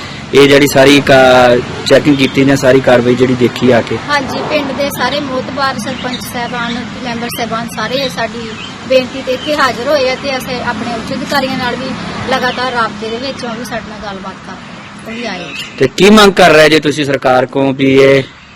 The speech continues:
Speaker 1: ਕੀ ਕਾਰਵਾਈ ਹੋਣੀ ਚਾਹੀਦੀ?
Speaker 2: ਅਸੀਂ ਇਹੋ ਮੰਗ ਕਰਦੇ ਹਾਂ ਕਿ ਅਸੀਂ ਇੰਨੀ ਮਿਹਨਤ ਨਾਲ ਸਾਰਾ ਰਿਕਾਰਡ ਬਣਾਇਆ ਸੀ, ਜੋ ਵੀ ਅਸੀਂ ਕੀਤਾ ਸੀ, ਆਪਣੀ ਬੜੀ ਘਰ ਵਾਂਗੂ ਇਹਨੂੰ ਸਜਾਇਆ ਸੀ ਤੇ ਇਹਨੂੰ ਮਤਲਬ ਕਿ ਚੋਰਾਂ ਨੂੰ ਫੜ ਕੇ ਤੇ ਸਾਡਾ ਜਿਹੜਾ ਰਿਕਾਰਡ ਆ ਉਹ ਉਹਨਾਂ ਨੂੰ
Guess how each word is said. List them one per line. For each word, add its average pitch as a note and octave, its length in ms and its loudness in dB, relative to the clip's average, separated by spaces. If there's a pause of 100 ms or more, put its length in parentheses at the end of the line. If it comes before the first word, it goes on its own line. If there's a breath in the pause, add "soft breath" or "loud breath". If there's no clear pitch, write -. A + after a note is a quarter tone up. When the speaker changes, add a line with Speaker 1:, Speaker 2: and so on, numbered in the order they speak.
(280)
Speaker 1:
ਕੀ D3+ 120 4
ਕਾਰਵਾਈ C#3+ 320 6
ਹੋਣੀ C3+ 120 2
ਚਾਹੀਦੀ? A2 320 -2 (340)
Speaker 2:
ਅਸੀਂ D#4+ 240 -6
ਇਹੋ D4+ 160 -4
ਮੰਗ D#4 220 -2
ਕਰਦੇ C4 400 -6
ਹਾਂ C#4+ 100 -6
ਕਿ D#4 400 0 (600)
ਅਸੀਂ C#4 280 -8
ਇੰਨੀ C4 160 -10
ਮਿਹਨਤ C4 360 -10
ਨਾਲ C#4 160 -6
ਸਾਰਾ B3 260 -6
ਰਿਕਾਰਡ A3+ 520 -4 (300)
ਬਣਾਇਆ B3 360 -6
ਸੀ, C4 140 -12
ਜੋ B3 320 -2
ਵੀ D4+ 180 -4
ਅਸੀਂ C#4 200 -8
ਕੀਤਾ A#3+ 360 -10
ਸੀ, C#4 120 -8
ਆਪਣੀ A#3+ 260 -6
ਬੜੀ A#3 300 -8
ਘਰ C4 280 -2
ਵਾਂਗੂ A#3+ 320 -8
ਇਹਨੂੰ C4 180 -6
ਸਜਾਇਆ G#3+ 420 -6
ਸੀ C4+ 240 -8 (420 loud breath)
ਤੇ A#3+ 60 -8
ਇਹਨੂੰ B3 320 -8
ਮਤਲਬ A#3 440 -10
ਕਿ A3+ 220 -12 (240)
ਚੋਰਾਂ B3 280 -8
ਨੂੰ A#3+ 80 -12
ਫੜ A3 220 -10
ਕੇ A#3 180 -10
ਤੇ A#3 140 -12
ਸਾਡਾ G3+ 300 -12
ਜਿਹੜਾ G3+ 200 -12
ਰਿਕਾਰਡ A3 400 -10
ਆ A3+ 120 -8
ਉਹ A3+ 40 -8
ਉਹਨਾਂ G#3 460 -10
ਨੂੰ G3+ 160 -10